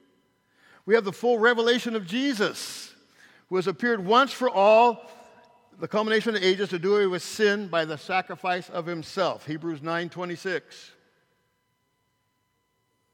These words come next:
And then we ask, in repentance, ask God to break us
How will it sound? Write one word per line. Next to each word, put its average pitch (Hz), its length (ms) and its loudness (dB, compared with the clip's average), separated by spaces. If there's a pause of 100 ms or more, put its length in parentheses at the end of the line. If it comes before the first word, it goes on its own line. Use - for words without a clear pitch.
(1400)
And 123 80 -16
then 151 100 -8
we 151 140 0
ask, 151 240 2
in 151 100 -10
repentance, 151 460 -10
ask 151 280 -12
God 151 200 -8
to 139 60 -10
break 131 340 -12
us - 560 -18